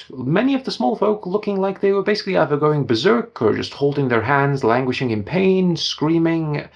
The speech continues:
all-round insanity. It is a horrifying scene to be shown, and one that looks hauntingly familiar,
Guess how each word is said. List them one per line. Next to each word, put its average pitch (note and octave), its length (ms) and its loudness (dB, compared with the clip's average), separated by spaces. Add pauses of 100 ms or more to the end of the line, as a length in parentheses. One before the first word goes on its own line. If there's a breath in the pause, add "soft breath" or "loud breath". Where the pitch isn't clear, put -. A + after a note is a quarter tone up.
(560 soft breath)
all-round D3+ 500 4
insanity. C3+ 720 -2
It G#2+ 100 -8
is C3 220 -2
a C#3 300 -4
horrifying D#3+ 640 0
scene A#2+ 400 -2
to G#2+ 80 -8
be A#2 140 -4
shown, G#2+ 500 0 (440 loud breath)
and E3 360 0
one D3+ 380 4
that F#3 180 -2
looks - 340 -2
hauntingly E3+ 640 0
familiar, A#2+ 640 0